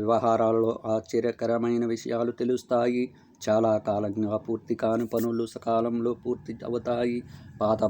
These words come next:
బాకీలు వసూలవుతాయి. వృత్తి వ్యాపారాలలో ఆశించిన లాభాలు పొందుతారు. కుటుంబ సభ్యుల నుండి శుభవార్తలు అందుతాయి. తదుపరి ధనుస్సు రాశి. బంధువులతో ఊహించని వివాదాలు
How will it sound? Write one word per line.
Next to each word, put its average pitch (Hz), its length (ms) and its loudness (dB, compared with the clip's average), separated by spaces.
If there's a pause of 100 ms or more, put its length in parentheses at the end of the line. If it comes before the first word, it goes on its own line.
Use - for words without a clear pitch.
బాకీలు 107 480 2
వసూలవుతాయి. 117 800 0 (360)
వృత్తి 127 320 0
వ్యాపారాలలో 107 720 4 (220)
ఆశించిన 117 420 -4 (140)
లాభాలు 117 480 0
పొందుతారు. 120 580 -2 (360)
కుటుంబ 113 300 2 (140)
సభ్యుల 107 340 2 (100)
నుండి 107 380 2
శుభవార్తలు 113 680 0 (140)
అందుతాయి. 101 560 0 (1080)
తదుపరి 120 420 0 (720)
ధనుస్సు 120 560 0
రాశి. 98 340 0 (760)
బంధువులతో 117 720 4 (160)
ఊహించని 120 580 2 (120)
వివాదాలు 120 560 2